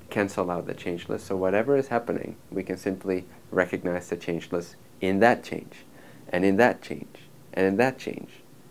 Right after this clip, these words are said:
So it takes away the focus of the changing,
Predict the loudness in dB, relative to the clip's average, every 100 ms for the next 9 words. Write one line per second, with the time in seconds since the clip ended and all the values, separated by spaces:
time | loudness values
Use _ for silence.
0 | -20 -20 -20 2 4 6 4 6 6 6
1 | 6 6 6 6 4 0 6 10 10 10
2 | 6 2 2 -2 -2 -4 -4